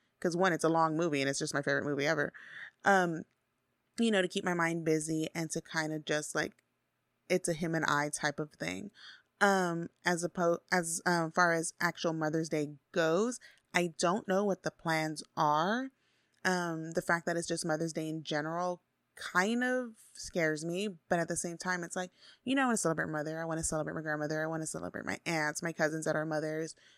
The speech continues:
my, um, my mother-in-law, duh, hello, Rachel, what's good? But at the same time, it's like, you know, I gotta,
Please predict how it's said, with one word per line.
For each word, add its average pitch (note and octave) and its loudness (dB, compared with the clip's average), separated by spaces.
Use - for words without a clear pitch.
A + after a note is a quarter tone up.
my, D3+ 0
um, D#3 -4
my E3+ -2
mother-in-law, D#3+ 4
duh, G3 2
hello, E3+ 0
Rachel, D#3 -2
what's D3+ 2
good? E3+ -4
But E3 2
at E3+ -2
the D#3+ -4
same D3+ -2
time, D3+ -4
it's D3+ -10
like, - -6
you G3 2
know, D#3+ 0
I E3+ 4
gotta, D#3 2